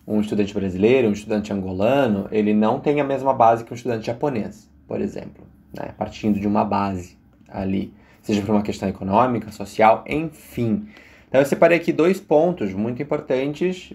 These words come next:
é, que podem ajudar você que tá pensando em estudar no exterior, tá pensando em estudar em Portugal,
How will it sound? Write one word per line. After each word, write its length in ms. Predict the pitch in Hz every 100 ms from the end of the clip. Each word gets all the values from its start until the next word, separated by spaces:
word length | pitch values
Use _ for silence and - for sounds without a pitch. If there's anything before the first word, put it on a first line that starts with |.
| -
é, 340 | 135 131 127 123
que 200 | - 147
podem 360 | 135 135 147
ajudar 280 | 143 143 139
você 320 | 139 - 147
que 80 | 143
tá 160 | 147 151
pensando 480 | 214 196 147 123
em 100 | 110
estudar 320 | 104 - 104 98
no 60 |
exterior, 560 | 98 - 98 98 110 175
tá 100 | 147
pensando 480 | 131 139 123 123 117
em 60 | 117
estudar 260 | - 113
em 40 | 104
Portugal, 640 | 107 - 101 101 135 -